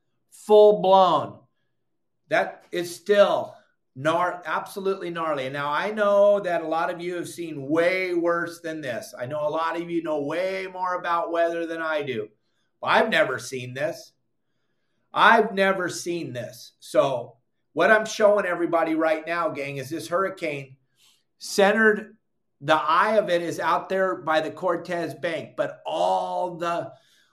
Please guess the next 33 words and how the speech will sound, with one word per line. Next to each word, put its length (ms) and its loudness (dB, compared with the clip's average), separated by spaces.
all 260 6
the 200 0
energy 800 -6
is 220 -10
right 480 -8
there 260 -2
in 80 -4
Avalon. 640 -4
All 380 2
the 180 -6
energy 480 -8
created 440 -6
by 200 0
this 200 -8
hurricane 500 -8
is 260 -14
in 180 2
Avalon 640 2
on 360 -4
Monday 640 -2
at 220 -10
six 300 -12
o'clock 400 -2
in 100 -8
the 120 -8
afternoon. 640 -8
I 220 4
think 440 -4
that's 260 0
a 60 -6
pretty 240 -4
big 300 -4
deal. 380 -4